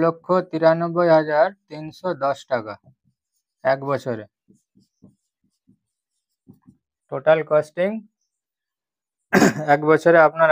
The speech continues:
আসবে কত? দু লক্ষ তিরানব্বই হাজার তিনশো দশ টাকা। এবার আপনার production কি হচ্ছে দেখুন, আপনার কত মাল তৈরি হলো। কতদিন রাখছি আমরা? সতেরো মা-, মানে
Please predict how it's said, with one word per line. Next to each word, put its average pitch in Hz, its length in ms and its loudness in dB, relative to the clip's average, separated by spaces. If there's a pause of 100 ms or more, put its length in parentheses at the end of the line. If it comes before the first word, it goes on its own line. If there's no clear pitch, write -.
আসবে 151 300 2
কত? 165 140 -2 (160)
দু 147 80 -8 (100)
লক্ষ - 200 -8 (180)
তিরানব্বই 151 640 -6
হাজার 170 220 2 (600)
তিনশো 156 320 -8 (120)
দশ 139 120 -2 (120)
টাকা। 127 160 -6 (100)
এবার 151 160 2 (100)
আপনার 165 240 0 (2000)
production 180 480 2 (120)
কি 190 160 -2
হচ্ছে 170 220 -4 (100)
দেখুন, 123 240 -12 (200)
আপনার 151 240 -14 (100)
কত 147 180 -10 (180)
মাল 165 180 0 (200)
তৈরি 160 320 0
হলো। 117 180 -2 (2250)
কতদিন 190 420 0 (100)
রাখছি 190 260 2 (120)
আমরা? 190 220 4 (720)
সতেরো 170 400 0
মা-, 156 220 -8
মানে 160 180 2